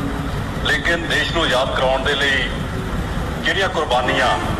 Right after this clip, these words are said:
ਉਹ ਅੱਸੀ ਪਰਸੈਂਟ ਤੋਂ ਵੱਧ ਸਿੱਖਾਂ ਨੇ ਦਿੱਤੀਆਂ। ਚਾਹੇ ਫਾਂਸੀ ਤੇ ਚੜ੍ਹਨਾ ਪਿਆ,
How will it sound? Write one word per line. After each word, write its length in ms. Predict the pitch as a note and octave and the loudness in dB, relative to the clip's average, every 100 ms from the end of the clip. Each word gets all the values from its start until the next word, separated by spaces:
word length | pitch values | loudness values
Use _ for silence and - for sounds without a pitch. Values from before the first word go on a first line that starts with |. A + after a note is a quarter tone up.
| - - - - G3+ | -2 -2 -2 0 0
ਉਹ 60 | |
ਅੱਸੀ 200 | F#3 - | 0 0
ਪਰਸੈਂਟ 360 | - G3+ G3 F3+ | 0 0 0 0
ਤੋਂ 100 | F3 | 2
ਵੱਧ 240 | F3 F3 | 2 2
ਸਿੱਖਾਂ 320 | F#3+ D#3 - | 0 0 0
ਨੇ 80 | - | 0
ਦਿੱਤੀਆਂ। 400 | - - - - - - - - - - - - - | 0 0 2 0 0 -2 -2 -2 0 -2 0 0 2
ਚਾਹੇ 480 | C#3+ C#3+ - D3+ - - A#5 - - - - - - - - - | 2 2 2 2 2 0 0 0 0 0 0 0 0 0 0 2
ਫਾਂਸੀ 360 | C3 B2+ - B2 | 2 2 2 2
ਤੇ 140 | - | 2
ਚੜ੍ਹਨਾ 320 | - D3 D#3 | 2 2 2
ਪਿਆ, 340 | D3+ D3+ D3 | 2 4 4